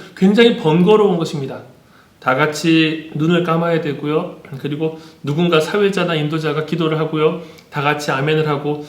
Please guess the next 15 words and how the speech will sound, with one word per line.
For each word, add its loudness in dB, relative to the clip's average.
한 0
번이면 4
될 -4
텐데 -6
계속 -6
하는 -2
거죠. -8
자, -6
기도는 4
의식이라기보다는, -2
어, -10
기도가 2
무엇을 0
담고 -4
있는지에 2